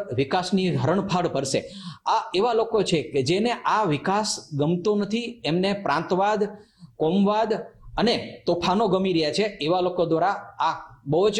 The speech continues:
એકદમ હીન પ્રકારના પ્રયત્નો થઈ રહ્યા છે. એ ભારતીય જનતા પાર્ટી ક્યારેય ન ચલાવી શકે અને અમને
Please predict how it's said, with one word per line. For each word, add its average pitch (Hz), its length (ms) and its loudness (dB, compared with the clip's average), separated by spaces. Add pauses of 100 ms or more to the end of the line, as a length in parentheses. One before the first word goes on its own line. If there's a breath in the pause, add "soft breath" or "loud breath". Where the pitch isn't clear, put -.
(140)
એકદમ 175 380 0
હીન 151 320 4
પ્રકારના 180 400 0
પ્રયત્નો 151 400 0
થઈ 147 200 -2
રહ્યા 160 240 0
છે. 214 80 0 (380 loud breath)
એ 131 40 0
ભારતીય 127 360 -2
જનતા 147 260 -2
પાર્ટી 151 280 -2
ક્યારેય 151 280 0
ન 185 120 0
ચલાવી 185 360 0
શકે 196 200 -2 (220)
અને 165 140 0 (200)
અમને 175 260 2